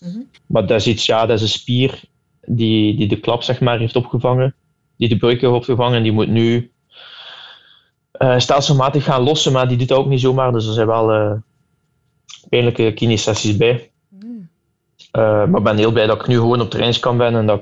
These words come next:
Speaker 2: ik normaal, eh, alles kan, eh, kan meedoen, eh, wat er voorzien is voor de rest ook. Eh, dat was eigenlijk mijn eerste doel,
Speaker 1: Ja.
Speaker 2: zeg maar.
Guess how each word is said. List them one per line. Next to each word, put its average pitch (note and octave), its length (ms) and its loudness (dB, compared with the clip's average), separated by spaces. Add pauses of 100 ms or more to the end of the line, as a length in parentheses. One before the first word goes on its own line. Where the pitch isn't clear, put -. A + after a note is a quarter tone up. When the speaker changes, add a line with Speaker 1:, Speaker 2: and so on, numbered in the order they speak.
Speaker 2:
ik G2+ 100 -4
normaal, A2 400 2
eh, G#2 280 0 (140)
alles G#2+ 280 -4
kan, G#2 280 -2
eh, G#2 240 -2 (100)
kan G#2 160 -2
meedoen, G#2 340 0
eh, G2 240 0 (240)
wat A2 240 0
er G2 80 -2
voorzien G#2+ 220 0
is G#2 140 -4
voor - 120 -4
de - 80 -2
rest - 280 -4
ook. - 280 -8 (220)
Eh, - 100 -8 (280)
dat A2 160 2
was G#2 140 2
eigenlijk G#2+ 200 2
mijn G2+ 140 -2
eerste G2+ 280 -4
doel, G#2 180 0 (320)
Speaker 1:
Ja. F3 220 -6
Speaker 2:
zeg - 220 -8
maar. - 200 -6